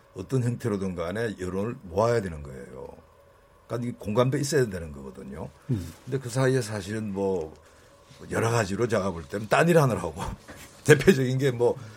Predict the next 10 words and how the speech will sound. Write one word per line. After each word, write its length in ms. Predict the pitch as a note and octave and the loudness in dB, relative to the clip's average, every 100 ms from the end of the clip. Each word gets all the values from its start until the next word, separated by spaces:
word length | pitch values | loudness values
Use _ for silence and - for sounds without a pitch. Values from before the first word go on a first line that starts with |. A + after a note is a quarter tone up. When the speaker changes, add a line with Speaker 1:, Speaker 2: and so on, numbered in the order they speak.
| - - - | -20 -20 -16
Speaker 1:
최저임금 640 | - C3+ C3 C#3 C#3 B2+ | -2 2 4 4 6 4
인상하고 440 | A2 G#2 G#2+ F2 A2 | 2 -2 -2 -2 -2
뭐 100 | C3 | 0
이런 220 | D3+ F3 | 2 2
거에 140 | E3+ | 2
모든 520 | D#3 - - - E3 F3+ | 0 -4 -10 -6 0 4
게 120 | E3 | 4
지금 280 | B2 A2+ G2+ | 2 -2 -2
몰입돼 400 | G2+ G#2+ - F2+ | -2 -2 -6 -10
있다가 680 | D#2 - D2 C#2 F2+ D#2+ | -10 -12 -12 -2 0 0